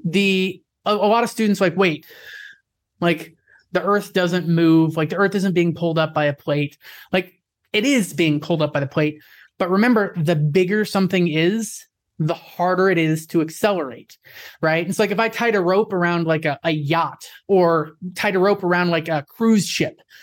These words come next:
or an aircraft carrier, right? If I was trying to pull that, it's not gonna move. I am still pulling on it, right, with my rope, but it's so big and so heavy that it's gonna be hard for me to accelerate. And, I mean, the Earth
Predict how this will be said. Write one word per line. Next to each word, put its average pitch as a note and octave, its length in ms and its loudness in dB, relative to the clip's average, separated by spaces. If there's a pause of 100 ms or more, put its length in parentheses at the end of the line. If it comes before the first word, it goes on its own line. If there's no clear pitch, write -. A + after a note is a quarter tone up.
(160)
or D#3+ 60 0
an D#3+ 120 -6
aircraft G3+ 640 -2
carrier, C#3+ 560 -6 (260)
right? F#3 160 0
If F#3 80 -6
I A3 60 2
was A3+ 140 0
trying A3 260 -2
to D#3 180 -4
pull G#3+ 380 4
that, E3+ 380 -2 (480)
it's A3 220 -4
not F#3+ 520 2
gonna E3+ 240 0
move. D3+ 560 -2
I F#3+ 80 0
am D4 220 2
still C#4+ 280 -2
pulling B3+ 400 0
on D3 200 0
it, F#3+ 180 -4
right, F3+ 240 0
with F3 140 0
my D#3+ 120 0
rope, F3+ 400 0
but E3+ 200 0
it's F3+ 200 -6
so G#3 440 2
big E3+ 640 -2 (320)
and E3 120 0
so E3+ 200 0
heavy G3+ 400 2
that D#3 120 0
it's D3+ 140 -4
gonna F3 100 0
be D#3+ 80 4
hard D#3+ 300 0
for D#3+ 80 -6
me D#3+ 80 0
to D3 80 -2
accelerate. D#3 640 -4 (480)
And, G3 500 -2
I G3+ 80 -2
mean, G3 300 -2
the E3+ 240 0
Earth G#3 340 0